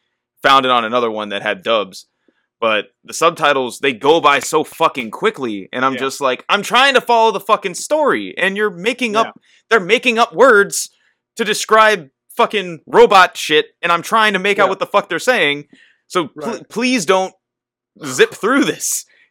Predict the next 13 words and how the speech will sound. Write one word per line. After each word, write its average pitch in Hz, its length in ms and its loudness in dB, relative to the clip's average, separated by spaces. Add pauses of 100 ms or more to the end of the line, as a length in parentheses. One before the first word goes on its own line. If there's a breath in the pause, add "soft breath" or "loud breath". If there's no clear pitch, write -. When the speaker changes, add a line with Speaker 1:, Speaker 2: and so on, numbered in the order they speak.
(140)
Speaker 1:
Give 190 220 -2
my 196 380 0 (100)
fucking 143 500 -2 (1000)
reading 175 340 -2
out 170 120 4
of - 140 -2
fourth 160 400 -4
grade 156 360 0
level 147 280 2
ass 147 280 4
time 156 300 0
to 127 100 0
fucking 127 440 -2